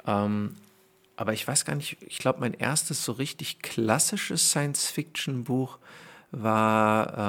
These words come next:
ähm, die, die Fortsetzung von Star Wars, ähm, von Timothy,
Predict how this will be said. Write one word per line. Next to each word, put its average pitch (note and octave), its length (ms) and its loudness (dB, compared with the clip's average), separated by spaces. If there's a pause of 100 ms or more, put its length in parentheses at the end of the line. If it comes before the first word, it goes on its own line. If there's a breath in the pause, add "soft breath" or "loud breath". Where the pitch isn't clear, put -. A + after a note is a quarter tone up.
(120)
ähm, G2+ 440 -2 (760)
die, G2 600 -2 (100)
die - 380 -12
Fortsetzung - 600 -4
von G2 220 -4
Star A2 480 0
Wars, E2+ 600 -4 (120)
ähm, F2+ 320 -6
von F2+ 440 -6 (140)
Timothy, G#2 840 -6